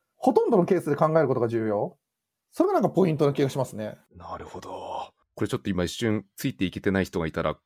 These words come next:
Speaker 2: 困っちゃうんですけど、あの、適用課題って何度かこのポッドキャストもできているので、多分知ってる方も多いかもしれないですけど、あの、解法が明らかではなくて、技術的に単に解けない問題、まず技術的に解けない、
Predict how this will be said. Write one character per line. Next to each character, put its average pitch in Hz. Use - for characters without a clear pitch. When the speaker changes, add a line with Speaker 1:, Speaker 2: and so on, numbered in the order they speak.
Speaker 2:
困 92
っ -
ち -
ゃ 87
う 80
ん -
で -
す -
け 87
ど、 92
あ 87
の、 87
適 -
用 147
課 143
題 117
っ 95
て 80
何 113
度 101
か 85
こ -
の 98
ポ 110
ッ -
ド -
キ 110
ャ -
ス -
ト 101
も 80
で 95
き -
て 98
い -
る 82
の -
で、 80
多 135
分 104
知 -
っ -
て 139
る -
方 -
も 107
多 -
い -
か 113
も 95
し -
れ 92
な -
い -
で -
す -
け 92
ど、 92
あ 107
の、 95
解 147
法 139
が 120
明 143
ら 107
か 87
で 78
は 76
な 82
く -
て、 -
技 101
術 120
的 113
に 110
単 110
に 90
解 87
け 117
な 95
い 73
問 71
題、 67
ま 90
ず 85
技 87
術 113
的 127
に 123
解 123
け 147
な 123
い、 90